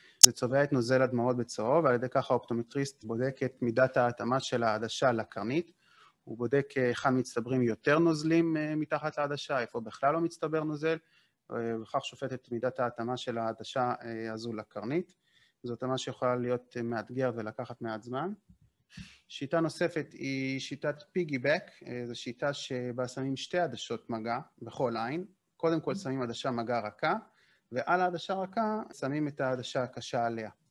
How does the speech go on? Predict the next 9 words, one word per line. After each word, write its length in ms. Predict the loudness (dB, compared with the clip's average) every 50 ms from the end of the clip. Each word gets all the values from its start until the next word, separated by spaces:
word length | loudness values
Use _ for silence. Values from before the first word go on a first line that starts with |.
| _ _ -20 _ _ _ _ _ _ -8
השיטה 280 | -8 -8 -6 0 2 2
הזאת 200 | 2 2 2 0
מקלה 380 | -2 -2 0 0 4 4 6
על 100 | 6 6
ההסתגלות 600 | 4 2 0 -4 -4 -4 -4 -4 -2 -2 -2 -2
של 180 | -2 -2 -2 0
העדשות 480 | 0 0 -2 -2 -4 -2 -4 -4 -4 -4
הקשות, 640 | -12 -12 -12 -10 -2 0 0 0 0 -2 _ -6 -6
אה, 140 | -4 -4